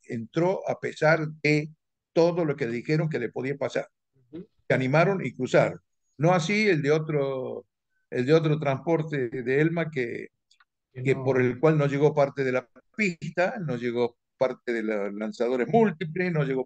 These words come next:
Speaker 1: parte de la artillería.
Speaker 2: Sí.
Speaker 1: Es
Speaker 2: Sí,
Speaker 1: así.
Speaker 2: sí.
Speaker 1: Pero la guerra es la guerra, no, no se puede, no hay tiempo para, para solucionar lo que no estaba visto de, de hace tiempo, ¿no? Es, es muy, es muy rápido,
Speaker 2: Te entiendo.
Speaker 1: es muy veloz todo,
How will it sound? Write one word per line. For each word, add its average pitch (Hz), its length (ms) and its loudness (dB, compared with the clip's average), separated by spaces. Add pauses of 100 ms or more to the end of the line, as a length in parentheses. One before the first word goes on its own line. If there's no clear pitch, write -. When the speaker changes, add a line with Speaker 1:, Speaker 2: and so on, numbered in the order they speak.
Speaker 1:
parte 120 240 -8
de 110 60 -4
la 110 60 -2
artillería. 113 460 -8 (520)
Speaker 2:
Sí. 117 100 -18 (600)
Speaker 1:
Es 156 100 2
Speaker 2:
Sí, - 20 6
Speaker 1:
así. 123 220 2
Speaker 2:
sí. - 120 -14 (380)
Speaker 1:
Pero 185 540 2
la 131 140 2
guerra 165 320 2
es 131 180 0
la 113 180 -4
guerra, 113 220 -8 (120)
no, 117 260 -6
no 123 180 -8
se - 140 -12
puede, 117 540 -2 (480)
no 135 120 -4
hay 156 140 4
tiempo 156 400 2
para, 92 380 -6
para 98 440 -10 (300)
solucionar 147 500 2
lo 127 160 0
que 113 100 -6
no 123 120 -6
estaba 120 480 -2 (680)
visto 135 320 -4
de, 107 240 -6 (460)
de - 100 -6
hace 110 280 -10
tiempo, 135 360 -14
¿no? 131 220 -12
Es, 120 140 -14 (160)
es 143 100 -8
muy, 156 160 -2
es 175 40 0
muy 180 120 2
rápido, 143 400 0 (420)
Speaker 2:
Te 113 60 -14
entiendo. 117 360 -6
Speaker 1:
es 170 60 4
muy 185 160 4
veloz 156 420 0
todo, 117 220 -12